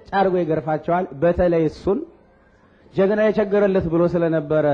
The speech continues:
ድምፅ ሰምቶ «አንተ ነህ እንደ ጀግና?» ብለው በደንብ አድርገው ገርፈው ገንዘቡን ሁሉ ዘርፈው ያሉትን ሁሉ አድርጎ በፍርሃትና በመንቀጥቀጥ ነፍሱን ያድናል። አሁን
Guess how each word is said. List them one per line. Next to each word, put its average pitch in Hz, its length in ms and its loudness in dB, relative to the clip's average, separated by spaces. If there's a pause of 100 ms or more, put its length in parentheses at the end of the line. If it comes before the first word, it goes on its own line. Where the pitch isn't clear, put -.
(360)
ድምፅ 165 340 -2
ሰምቶ 143 280 -4 (960)
«አንተ 139 280 -2
ነህ 185 180 2
እንደ 170 220 0
ጀግና?» 151 320 0 (100)
ብለው 156 280 0 (400)
በደንብ 220 320 -4 (300)
አድርገው 196 460 2
ገርፈው 151 480 0 (800)
ገንዘቡን 185 880 2
ሁሉ 165 260 0
ዘርፈው 147 460 0 (1000)
ያሉትን 196 640 2
ሁሉ 175 280 0
አድርጎ 147 380 0 (720)
በፍርሃትና 170 680 0 (100)
በመንቀጥቀጥ 143 680 -4
ነፍሱን 143 360 -2
ያድናል። 110 440 -2 (1000)
አሁን 202 280 -2